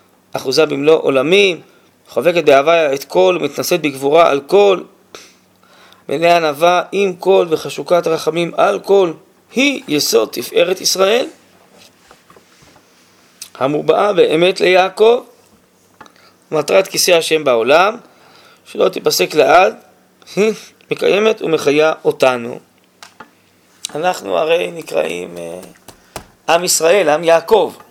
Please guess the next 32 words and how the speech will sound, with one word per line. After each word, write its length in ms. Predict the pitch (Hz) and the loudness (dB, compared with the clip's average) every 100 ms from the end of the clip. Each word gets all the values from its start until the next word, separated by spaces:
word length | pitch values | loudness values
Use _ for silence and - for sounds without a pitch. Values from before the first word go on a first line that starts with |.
| _ _ _ _ _ _ _ - | _ _ _ _ _ _ _ -10
יעקב 360 | 131 135 135 185 - | -2 -2 0 -4 0
פדה 260 | 151 180 | 2 4
את 120 | 190 185 | 2 0
אברהם, 500 | 165 165 170 160 104 - - | 2 2 4 0 -2 -18 -18
כי 100 | 143 | -14
בסופו 340 | 139 131 175 | -12 -8 -6
של 140 | 170 | -2
דבר 360 | 151 151 160 143 - - - - - - - _ _ _ _ _ - - - - _ - | 0 2 4 2 -2 -18 -20 -20 -20 -20 -20 _ _ _ _ _ -20 -20 -20 -20 _ -8
אברהם 280 | 127 143 156 | 0 0 0
ויצחק 460 | 139 - - 165 156 | -2 -4 0 0 0
הם 100 | 135 | -8
אישים 460 | 135 - - 175 | -4 -2 -2 -4
גדולים, 500 | 131 117 107 107 107 | -8 -8 -8 -8 -10
נשא 280 | - - 185 | -8 -8 -6
אלוקים 320 | 175 - - | -8 -12 -14
אתה 140 | 139 - | -14 -14
בתוכנו, 680 | - - - 117 135 131 - | -18 -20 -12 -10 -10 -12 -14
שמשפיעים 1040 | - - 71 139 120 - 131 - - 180 | -16 -14 -16 -16 -20 -20 -20 -18 -16 -12
על 100 | 143 | -10
המון, 460 | 131 165 196 214 180 | -8 -6 -4 -4 -2
והם 220 | 147 147 | -4 -4
ראשית 680 | 135 131 180 185 175 - - | -8 -8 -10 -12 -16 -20 -10
דת 180 | 156 143 | -8 -6
השם 220 | - 165 | -8 -6
באנושות, 680 | 131 123 127 - 214 - - _ _ _ - | -6 -6 -6 -4 -4 -6 -14 _ _ _ -8
אבל 380 | 131 127 147 185 | -4 0 0 0
הם 120 | 175 | -2
עוד 160 | 156 147 | -4 -6
לא 160 | 165 | -6
מייסדים 440 | 269 285 180 160 151 | -6 -6 -8 -8 -12
משפחה, 460 | 135 - 117 143 - | -12 -10 -4 -4 -2
עם. 180 | 139 | -4